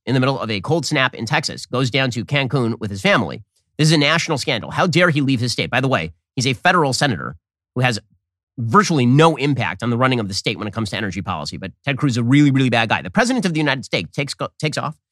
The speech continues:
in the middle of the worst cold snap in decades in the United States, where people are dying, to go to a warm place for a week and sleep in the sun because he's grandpa. And that's totally fine. Eric Adams, by the way, did the exact same thing.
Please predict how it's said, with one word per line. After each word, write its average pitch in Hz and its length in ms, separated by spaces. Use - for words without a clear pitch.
in 123 40
the 147 60
middle 156 220
of 113 100
the 127 60
worst 156 200
cold 143 220
snap 131 240
in 113 80
decades 139 380
in 147 40
the 139 60
United 139 300
States, 160 260
where 131 120
people 151 160
are 127 100
dying, 117 300
to 156 80
go 175 80
to 160 100
a 131 80
warm 156 260
place 175 220
for - 80
a 107 60
week 78 240
and 139 120
sleep 175 380
in 139 100
the 131 80
sun 98 360
because 123 200
he's 110 120
grandpa. 139 420
And 131 100
that's 156 160
totally 147 280
fine. 90 260
Eric 202 200
Adams, 180 240
by 120 120
the 113 60
way, 123 80
did 117 120
the 123 80
exact 135 300
same 127 160
thing. 110 240